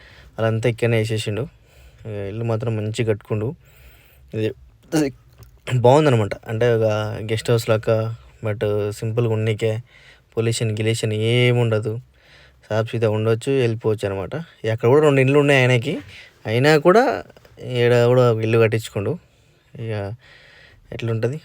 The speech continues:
అలా కూతురు ఒకటే కూతురు అనమాట ఆయనకు. ఆ కూతురు కోసం ఇవన్నీ కట్టిస్తున్నాడు. ఇక మనమైతే తిరుగుతున్నాం అటు ఇటు. అటు ఇటు ఇంకా ఈవినింగ్ అయిపోయింది. ఎలివేషన్, ఎలివేషన్ లైటింగ్ అన్నీ వేయించిన. ఇక మార్నింగ్, మార్నింగ్ మళ్ళీ వచ్చేసిన. మళ్ళీ కొన్ని సామాన్లు ఉన్నాయి తీసుకొని పోతుండు, పూజ సామాన్లు.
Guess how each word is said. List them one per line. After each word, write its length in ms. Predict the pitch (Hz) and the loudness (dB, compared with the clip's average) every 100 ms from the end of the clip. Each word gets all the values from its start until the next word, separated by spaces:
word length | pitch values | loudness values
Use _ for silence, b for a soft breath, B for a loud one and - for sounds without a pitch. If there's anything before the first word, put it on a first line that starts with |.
| _ | _
అలా 160 | 104 110 | -2 -2
కూతురు 300 | 110 127 127 | 0 0 0
ఒకటే 240 | 113 123 | 0 -2
కూతురు 320 | 123 127 113 107 | -2 -4 -2 -2
అనమాట 240 | 107 101 | -2 -2
ఆయనకు. 400 | 104 104 98 170 b b b b b - | -4 -4 -6 -8 b b b b b -12
ఆ 60 | 113 | -10
కూతురు 340 | - 110 113 | -6 -6 -2
కోసం 240 | 120 117 | -2 -2
ఇవన్నీ 200 | 117 110 | -2 0
కట్టిస్తున్నాడు. 640 | 110 107 113 - 107 101 165 - B B B B B B B - - | 0 -2 -6 -6 -4 -4 -6 -8 B B B B B B B -20 -16
ఇక 240 | 131 110 | -10 -6
మనమైతే 720 | 107 107 107 107 113 131 120 110 | -4 -4 -4 -4 -2 0 0 -2
తిరుగుతున్నాం 460 | - 110 110 117 | -6 -6 -4 -2
అటు 180 | 107 113 | -2 -4
ఇటు. 200 | 110 123 175 B B B B B B - | -6 -6 -8 B B B B B B -10
అటు 180 | 101 120 | -6 -4
ఇటు 140 | 120 | 0
ఇంకా 120 | 123 117 | 0 0
ఈవినింగ్ 280 | 117 123 | 0 2
అయిపోయింది. 540 | 120 117 120 113 117 151 | 4 2 2 0 0 -2
ఎలివేషన్, 600 | 135 110 113 117 117 120 | -2 -2 -2 -2 -2 -4
ఎలివేషన్ 340 | 113 113 117 | -2 -2 0
లైటింగ్ 280 | 110 110 113 | 0 0 -2
అన్నీ 160 | 110 113 | 0 0
వేయించిన. 560 | 110 117 117 - 127 175 B B - | -2 -4 -6 -4 -6 -8 B B -8
ఇక 120 | 113 | -6
మార్నింగ్, 380 | 107 107 117 120 | -2 -2 0 2
మార్నింగ్ 240 | 117 120 | 2 2
మళ్ళీ 180 | 113 113 | 2 2
వచ్చేసిన. 480 | 110 117 110 117 170 B B B B B _ | 0 -2 -4 -4 -6 B B B B B _
మళ్ళీ 140 | 98 120 | -8 -2
కొన్ని 220 | 117 113 | -2 -2
సామాన్లు 360 | 107 107 113 | -2 0 0
ఉన్నాయి 200 | 113 117 | 2 0
తీసుకొని 340 | 117 110 - 110 | -2 -6 -6 -4
పోతుండు, 300 | 110 107 107 | -4 -4 -6
పూజ 180 | 107 107 | -4 -2
సామాన్లు. 500 | 107 107 104 110 | -2 -2 -2 -4